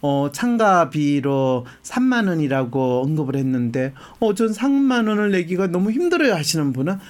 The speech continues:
그냥 "저희 마음은 꼭 참가하고 싶어요" 라는 사연을 여러분들이, 어, 보내주시는 것으로 얼마든지 됩니다. 사실은 참가비라기보다는 황심소를 아끼는 여러분들의 후원금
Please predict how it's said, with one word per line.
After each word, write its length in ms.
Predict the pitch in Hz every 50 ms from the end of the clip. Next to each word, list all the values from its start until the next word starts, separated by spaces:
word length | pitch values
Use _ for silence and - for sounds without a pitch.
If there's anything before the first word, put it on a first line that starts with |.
| - - -
그냥 380 | - 190 202 233 247 226 - - - - _ _ _ _ _ _ - -
"저희 280 | - 175 185 214 240
마음은 500 | 220 196 165 160 170 180 180 180 180 185
꼭 200 | 190 247 254 254
참가하고 440 | - - 294 294 285 269 254 233 240
싶어요" 540 | 226 - 240 190 - - 226 220 208 196 202 - - _ -
라는 360 | 139 135 156 185 220 247 247
사연을 480 | 240 - 151 143 143 143 147 147 143 131
여러분들이, 920 | 127 131 131 120 113 117 110 101 101 98 123 127 127 127 123 113 107 98 - - - - - -
어, 140 | - 127 123
보내주시는 760 | - 151 170 214 269 220 175 131 - - 131 117 110 107 101
것으로 480 | 95 95 - - 101 113 123 117 117 - - - _ -
얼마든지 540 | 117 110 120 131 131 117 123 117 - 117 95
됩니다. 520 | - 80 87 90 90 90 - 92 87 - - - - - - - _ _ _
사실은 360 | - 104 - - 117 127 123
참가비라기보다는 1200 | 120 - - 165 165 156 131 117 98 110 98 104 101 95 98 90 98 - 98 95 92 95 110 113 120 - - -
황심소를 1000 | - - 117 123 123 117 - 151 160 165 156 185 175 165 165 156 147 143 143 135 - - - -
아끼는 540 | - 139 151 151 - - 147 139 131 120 110
여러분들의 760 | 107 113 117 127 120 113 113 107 104 95 107 98 113 117 117 117 - _ _
후원금 640 | - - 208 220 233 240 240 226 214 175 143 110